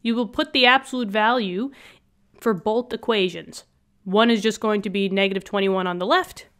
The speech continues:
and then the other one is gonna be twenty-one on the right. So let's write it out. So we have negative twenty-one is greater than or equal to the absolute value of v minus seven.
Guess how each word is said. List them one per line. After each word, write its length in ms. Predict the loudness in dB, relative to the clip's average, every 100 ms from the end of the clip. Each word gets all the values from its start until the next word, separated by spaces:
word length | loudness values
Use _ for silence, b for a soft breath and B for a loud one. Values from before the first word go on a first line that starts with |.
| _ _
and 100 | -4
then 80 | 0
the 100 | 2
other 160 | 2 2
one 100 | 0
is 100 | -2
gonna 180 | -2
be 160 | -2 -4
twenty-one 540 | -4 -2 0 -2 -2
on 180 | -4 -6
the 80 | -2
right. 220 | -2 -4 -18 -20 _ _ -20 _ _ _ B B B B B
So 240 | -2 -2 -2
let's 220 | -6 -2 0
write 160 | 0
it 80 | 0
out. 180 | -2 -6 _
So 120 | -6 -2
we 120 | 0
have 260 | 0 -2 -8 b b _ _
negative 600 | 0 2 2 0 -4 -6
twenty-one 720 | -6 -2 -2 0 -2 -2 -10 -6
is 220 | -4 -4
greater 580 | -6 -2 0 0 -2 0
than 260 | -2 -2
or 280 | -2 -4 -4
equal 400 | -4 -6 -4 -6
to 440 | -4 -6 -6 -8 _ _ _ _
the 120 | 0
absolute 340 | 0 0 -2
value 320 | 0 0 0 -6
of 100 | -6
v 220 | -4 -2
minus 320 | -2 -6 -6
seven. 400 | -2 -2 -2